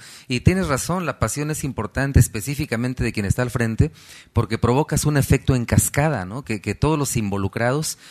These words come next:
eh, perciban eso en la sangre y, y, y, y lo que se siente, lo que se vive, lo que se vibra, eh, se proyecta. Entonces, finalmente llega hasta el público a través de la gran pantalla.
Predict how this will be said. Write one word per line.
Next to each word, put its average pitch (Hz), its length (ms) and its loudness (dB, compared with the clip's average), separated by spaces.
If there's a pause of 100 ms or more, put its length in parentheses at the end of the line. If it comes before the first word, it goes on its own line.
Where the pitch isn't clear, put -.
(200)
eh, 92 420 -4 (160)
perciban 123 560 2
eso 131 240 0
en 110 120 -2
la 95 80 0
sangre 117 480 2
y, 92 140 0
y, 90 40 -6 (220)
y, 98 320 -6
y - 20 -2
lo 95 180 -2
que 101 120 -2
se 104 180 2
siente, 151 640 4 (340)
lo 98 160 -2
que 101 140 0
se 95 240 0
vive, 151 600 2
lo 127 140 -4
que - 140 -4
se 101 200 4
vibra, 160 440 0 (400)
eh, - 200 -6
se 113 160 2
proyecta. - 680 2
Entonces, 120 400 0
finalmente 127 880 0
llega 117 300 2
hasta 117 200 0
el 95 100 -4
público 117 320 2
a 95 40 -2
través 98 260 2
de 107 60 -2
la 95 100 -2
gran 95 240 -2
pantalla. 90 480 0